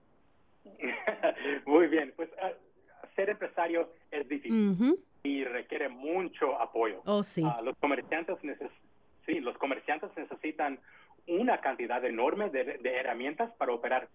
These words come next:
Speaker 1: cada parte de su negocio. Y en, en muchos casos hemos visto que estas herramientas no se comunican bien y terminan causando más problemas en vez de crear soluciones.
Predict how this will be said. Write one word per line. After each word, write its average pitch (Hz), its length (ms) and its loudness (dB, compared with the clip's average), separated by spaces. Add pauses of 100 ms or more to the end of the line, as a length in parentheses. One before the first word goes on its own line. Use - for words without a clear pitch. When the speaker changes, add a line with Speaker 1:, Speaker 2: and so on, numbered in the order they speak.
(280)
Speaker 1:
cada 160 340 -2
parte 135 320 0
de - 160 -4
su 135 100 -2
negocio. 113 540 -2 (420)
Y 143 180 4
en, 131 220 -4
en 123 140 -2
muchos 156 320 0
casos 143 440 0
hemos 139 280 0
visto 120 540 0 (380)
que 131 120 0
estas - 240 2
herramientas 127 800 2 (220)
no 135 300 -4
se 214 100 0
comunican 143 520 -2
bien 208 340 -2 (300)
y - 100 -12
terminan 147 460 -4
causando 143 720 -4
más 139 280 0
problemas 123 600 2 (400)
en 123 140 -8
vez 135 260 0
de 127 140 0
crear 123 340 -2
soluciones. 110 520 -4